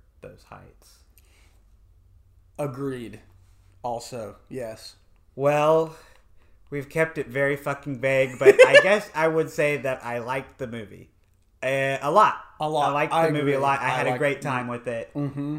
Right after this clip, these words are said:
Speaker 1: It, I don't know that it'll be on my top ten for the year, but it
Speaker 2: Mm-hmm.
Speaker 1: will be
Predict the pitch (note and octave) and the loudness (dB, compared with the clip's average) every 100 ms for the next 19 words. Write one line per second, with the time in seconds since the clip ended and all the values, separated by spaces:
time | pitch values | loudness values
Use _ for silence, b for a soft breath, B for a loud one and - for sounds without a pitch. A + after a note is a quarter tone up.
0 | D3 C3+ C#3+ D3 C#3+ - _ - D3 D#3+ | -8 -4 -2 -2 -6 -16 _ -6 -2 0
1 | D#3 D3+ C#3+ C3+ C#3 B2 C3+ C3 B2 A#2+ | 2 2 0 -2 -4 -2 -2 -2 -4 -6
2 | C#3 B2+ - C#3 D3 D3 D3+ D3+ C#3 C#3 | -4 -4 -4 -8 -8 -8 -8 -8 -8 -6
3 | C#3+ D#3+ F#3 F3+ _ _ C#3+ B2+ B2+ B2 | -4 -4 -6 -10 _ _ -2 0 -2 -6
4 | A#2+ C#3 C#3 A#2+ C3 C3 B2+ B2 B2 | -8 -6 -6 -6 -6 -6 -8 -10 -12